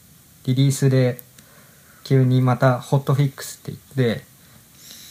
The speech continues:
緊急リリースが必要になったというのとかあるんだけど、なんかそういうの見てると、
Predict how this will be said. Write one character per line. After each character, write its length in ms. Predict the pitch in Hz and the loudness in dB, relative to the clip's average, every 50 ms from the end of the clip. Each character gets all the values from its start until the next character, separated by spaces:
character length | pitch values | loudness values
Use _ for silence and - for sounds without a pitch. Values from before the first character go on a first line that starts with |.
| - - - - - - - - - - - - | -20 -20 -20 -20 -20 -20 -20 -20 -20 -20 -20 -6
緊 240 | - - 156 160 151 | 0 0 2 2 2
急 380 | 143 - 156 151 151 147 147 - - | 0 0 0 0 0 0 -2 -4 -2
リ 160 | 156 139 135 135 | 0 2 2 2
リ 100 | 135 123 | 2 0
ー 40 | |
ス 120 | 110 - 110 | -2 -2 -4
が 100 | 107 104 | -4 -6
必 200 | 101 - - - | -6 -4 -4 -2
要 100 | 120 120 | -2 0
に 80 | 120 | 0
な 100 | 120 117 | -2 -4
っ 40 | 110 110 | -4 -6
た 120 | - 101 | -10 -12
と 160 | - 98 101 - - - - - - - - - - - - | -10 -10 -10 -10 -12 -18 -20 -20 -20 -20 -20 -20 -20 -10 -6
い 80 | 131 131 | -4 -2
う 60 | 120 | -2
の 100 | 120 110 | -2 -4
と 120 | - 117 | -6 -6
か 160 | 113 - 120 120 | -6 -4 -2 -2
あ 40 | |
る 80 | 120 120 | -2 -2
ん 100 | 120 117 | -2 -4
だ 80 | 110 107 | -4 -6
け 120 | - - | -6 -6
ど、 260 | 110 113 107 104 101 - - - - - - - - - - _ - - - | -6 -4 -4 -6 -8 -12 -16 -20 -20 -20 -20 -20 -20 -20 -20 _ -20 -16 -12
な 60 | - | -12
ん 20 | 120 | -12
か 80 | - | -8
そ 140 | - - 165 | -4 0 0
う 40 | 185 | 2
い 40 | 190 | 2
う 40 | 160 | 2
の 80 | 123 | 2
見 140 | 113 123 127 | 0 0 0
て 140 | - 120 113 | 0 0 -2
る 100 | 107 107 | -2 -2
と、 280 | - 113 110 98 95 | -4 -4 -4 -4 -6